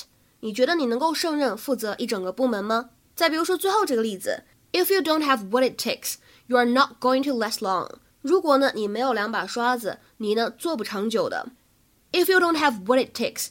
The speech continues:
you are not going to last long. 那么除了刚才这样一个短语之外呢，我们说今天在视频片段的后半部分当中，Cameron他在台词当中有一部分呢是这样子的，“That I fished out of the trash。”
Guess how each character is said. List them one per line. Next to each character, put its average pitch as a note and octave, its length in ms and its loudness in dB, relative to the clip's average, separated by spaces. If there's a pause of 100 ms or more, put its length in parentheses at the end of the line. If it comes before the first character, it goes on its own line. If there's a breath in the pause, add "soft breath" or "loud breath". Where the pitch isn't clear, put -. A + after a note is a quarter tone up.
you A3 140 0
are B3 100 6
not A#3+ 320 2
going B3+ 240 2
to C#4 100 0
last A3 260 -2
long. E3+ 420 -6 (460)
那 F4 80 0
么 E4 100 2
除 D#4 200 -4
了 D#4+ 120 4
刚 F4 220 2
才 D#4 160 0
这 C#4+ 100 0
样 D#4+ 120 2
一 - 20 -4
个 C#4+ 80 -4
短 B3+ 240 2
语 - 20 -2
之 C#4+ 200 -4
外 D#4 240 4
呢， A3+ 240 2
我 G3+ 100 -2
们 G#3 180 -4
说 B3+ 240 0
今 C#4 240 -2
天 D4+ 220 -2
在 C4 180 0
视 C4 220 -4
频 A#3+ 220 -4
片 C4 260 -4
段 B3 180 -2
的 A3 140 -2
后 G4+ 180 -4
半 C4 160 -2
部 A#3 140 -2
分 A#3 140 -4
当 A#3+ 180 -2
中， C4 340 0
Cameron D#4+ 440 4
他 D#4 160 -2
在 D4 120 0
台 C4+ 220 -2
词 C#4 100 -6
当 C#4 220 2
中 C#4+ 180 0
有 G3 160 2
一 G3 80 -2
部 C#4 220 -4
分 B3 180 0
呢 A3 140 -4
是 B3 100 -6
这 C4+ 120 -2
样 D4+ 200 4
子 A#3 80 -4
的， F3+ 220 -4 (340 soft breath)
“That C4 340 2 (120)
I A#3 260 4
fished B3+ 440 -2 (200)
out B3+ 220 4
of C4 80 0
the G3 120 -6
trash。” - 560 -4